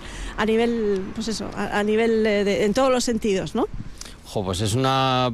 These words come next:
Speaker 2: pregunta interesante. ¿Cómo se aguantan treinta años? Pues se aguantan porque, bueno, pues es una asociación que nació muy, muy fuerte hace, bueno, en el año noventa empezaron a juntarse, f-, en el año noventa y tres fue cuando se unieron como asociación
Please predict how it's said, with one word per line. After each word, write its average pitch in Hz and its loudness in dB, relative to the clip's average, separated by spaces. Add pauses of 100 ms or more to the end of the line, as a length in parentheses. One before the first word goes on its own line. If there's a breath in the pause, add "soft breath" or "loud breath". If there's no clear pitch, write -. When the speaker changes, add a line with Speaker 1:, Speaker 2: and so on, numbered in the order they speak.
Speaker 2:
pregunta 123 0
interesante. 110 0
¿Cómo 127 0
se 127 -4
aguantan 131 0
treinta 110 0
años? 95 0
Pues 101 -2
se - -2
aguantan 131 2
porque, 113 -2
bueno, 107 0
pues 101 -6
es 110 -4
una 135 2
asociación 131 -2
que 147 0
nació 123 0
muy, 123 2
muy 117 2
fuerte 131 -2
hace, 113 0
bueno, 120 -2
en 92 0
el 95 -2
año 110 2
noventa 117 2
empezaron 113 0
a 113 0
juntarse, 123 -2
f-, - -8
en 107 -2
el 101 0
año 117 2
noventa 113 0
y 107 0
tres 113 -2
fue 113 -4
cuando 104 -6
se 110 -2
unieron 117 0
como 117 0
asociación 120 -2